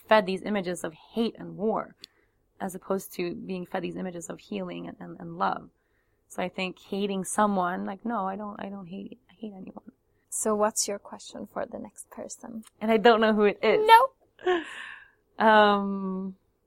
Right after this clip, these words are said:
Speaker 1: okay, wait, let me think about this. If you had,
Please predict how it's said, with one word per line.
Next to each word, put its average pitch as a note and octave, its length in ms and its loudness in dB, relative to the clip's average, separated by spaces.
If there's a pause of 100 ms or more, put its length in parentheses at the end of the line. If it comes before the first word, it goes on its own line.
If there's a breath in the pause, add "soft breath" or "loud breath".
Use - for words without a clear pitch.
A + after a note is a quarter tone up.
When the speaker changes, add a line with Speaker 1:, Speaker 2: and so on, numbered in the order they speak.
Speaker 1:
okay, F#3+ 240 -10
wait, F3+ 240 -6
let - 120 -8
me F3 180 -12
think F3+ 180 -16
about F#3+ 340 -16
this. F#3+ 240 -6 (2250)
If B3 200 0
you A#3 140 4
had, G#3 420 8